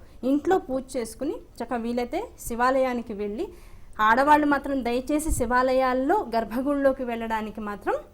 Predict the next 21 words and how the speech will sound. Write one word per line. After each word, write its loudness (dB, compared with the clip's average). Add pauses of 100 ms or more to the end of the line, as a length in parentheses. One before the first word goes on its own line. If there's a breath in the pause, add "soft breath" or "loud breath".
(240)
మ్, -8
ఆసక్తి -2
చూపించకండి. -6 (440 loud breath)
చక్కగా 2
గర్భగుడి 0
బయట -4
ఉండండి. -2 (300 loud breath)
మీరు 4
తెచ్చినటువంటి -2
పాలో 4
నీళ్ళో 2
చక్కగా 0
అక్కడ 0
ఉన్నటువంటి -4
బ్రహ్మగారికి -2
ఇచ్చారంటే -6
వారు -4
చక్కగా -10
లోపల -6
అభిషేకం -8
చేస్తారు. -4